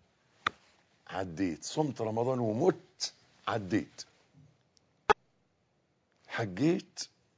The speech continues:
وتالت يوم من ايام التشريق مت، عديت".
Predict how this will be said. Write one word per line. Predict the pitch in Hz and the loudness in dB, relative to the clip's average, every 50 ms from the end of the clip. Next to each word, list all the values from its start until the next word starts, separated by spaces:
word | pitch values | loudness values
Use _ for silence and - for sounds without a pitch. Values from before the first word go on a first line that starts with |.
| _ _ _ _ _ _ _ _ _ _ _ _ _ _ _ | _ _ _ _ _ _ _ _ _ _ _ _ _ _ _
وتالت | 104 101 101 - 160 160 147 131 120 - - | -10 -8 -2 2 2 2 4 2 -2 -2 -2
يوم | 131 143 147 139 123 113 104 - - _ _ _ _ _ _ _ _ _ _ _ _ | 2 2 2 2 2 0 -4 -6 -12 _ _ _ _ _ _ _ _ _ _ _ _
من | - 117 117 | -6 -6 -4
ايام | 117 131 151 165 165 | 0 2 2 2 2
التشريق | 151 120 - 131 120 - - 139 156 160 - - | 0 -2 -2 -4 -4 -2 0 0 -2 -2 -2 -4
مت، | 143 165 214 - - - - _ _ - - - _ _ _ _ - - - - - - - - - - - | 2 4 4 4 4 0 -8 _ _ -10 -10 -10 _ _ _ _ 2 2 2 -4 -20 -20 -20 -20 -20 -10 -4
عديت". | 117 117 117 92 107 92 65 - - - - | -4 -2 -2 -2 -4 -6 -6 -8 -12 -18 -20